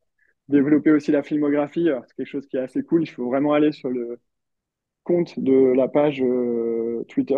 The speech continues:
qui s'appelle, euh, The Genuine Times. Toutes les semaines quasiment,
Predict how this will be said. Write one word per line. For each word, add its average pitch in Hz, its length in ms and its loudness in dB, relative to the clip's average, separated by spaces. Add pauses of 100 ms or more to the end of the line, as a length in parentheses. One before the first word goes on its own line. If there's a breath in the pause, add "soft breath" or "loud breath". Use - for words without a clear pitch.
qui 131 100 -8
s'appelle, 123 300 -2 (120)
euh, 120 180 -2
The 135 220 2
Genuine 143 500 0
Times. 156 340 -2 (1300)
Toutes - 160 -12
les 156 100 2
semaines 156 260 2
quasiment, 135 520 -2